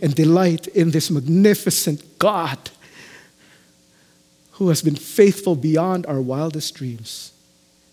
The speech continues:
fills us with delight, so that we cannot help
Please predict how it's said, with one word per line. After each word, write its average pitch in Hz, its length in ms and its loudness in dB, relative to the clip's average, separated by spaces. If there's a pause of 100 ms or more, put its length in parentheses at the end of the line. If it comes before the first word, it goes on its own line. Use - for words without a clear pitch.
(840)
fills - 540 -2
us - 180 -10
with 135 280 -4
delight, 135 640 -4 (840)
so - 220 -6
that 131 160 -6
we 156 100 0
cannot 190 500 -4
help - 420 -8